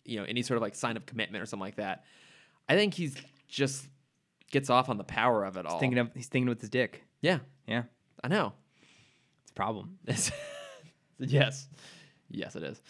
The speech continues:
Speaker 1: Um, so Batman goes to try and rescue Catwoman, and she, she, she knocks him out to try and then, like, drag him out to safety. But of course, she gets caught. And it's like, "Oh, he was trying to rescue me, so they're just gonna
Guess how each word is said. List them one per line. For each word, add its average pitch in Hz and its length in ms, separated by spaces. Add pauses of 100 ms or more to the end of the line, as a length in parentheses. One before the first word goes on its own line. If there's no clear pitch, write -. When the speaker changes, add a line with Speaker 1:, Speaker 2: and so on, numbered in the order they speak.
(420)
Speaker 1:
Um, 139 440 (360)
so 139 840 (220)
Batman 165 320
goes 143 140
to 131 60
try 143 120
and 127 80
rescue 123 300
Catwoman, 127 480
and 110 340
she, 113 600
she, - 160
she 175 340
knocks 190 340
him 180 100
out 160 160
to 143 60
try 131 260
and 117 160
then, 110 180
like, 107 280
drag 120 320
him 113 80
out 110 240
to - 60
safety. 113 440
But 104 120
of 104 60
course, 104 220
she - 140
gets - 240 (180)
caught. 117 260
And 104 60
it's 107 80
like, 110 180
"Oh, 165 280
he 110 120
was 113 100
trying 151 140
to 151 60
rescue 170 300
me, 113 200
so 101 120
they're 110 120
just 104 140
gonna 107 200